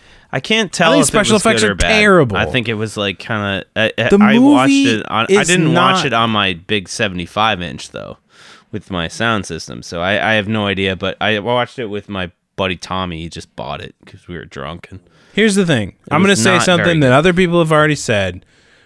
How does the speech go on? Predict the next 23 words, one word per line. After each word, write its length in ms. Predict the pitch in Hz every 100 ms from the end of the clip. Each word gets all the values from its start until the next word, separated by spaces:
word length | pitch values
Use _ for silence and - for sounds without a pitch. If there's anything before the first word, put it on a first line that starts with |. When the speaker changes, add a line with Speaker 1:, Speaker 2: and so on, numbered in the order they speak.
| _ _
Speaker 2:
but 300 | 123 107 - _ _ _ _ _
one 280 | 214 123 156
of 60 | 185
the 80 | 175
things 360 | - 151 131
that 80 | 101
sucks 520 | - - 110 95 - -
about 320 | 98 92 82
Tom 300 | - 101 101
Holland 560 | 95 90 87 85 87 - _ _
in 200 | - 92
this 300 | 87 85 -
role, 400 | 92 82 71 71 -
especially 680 | - - - 196 - 185 180
in 100 | 160
the 100 | 123
new 160 | 110
movie, 500 | 95 85 82 82 85 - _ _ _ _
Speaker 1:
Mm-hmm. 140 | 104 101
Speaker 2:
is 220 | 104 -
that 420 | 104 98 90 82 - _ _ _ _ _
it's 240 | 107 -
like 520 | 113 101 90 85 -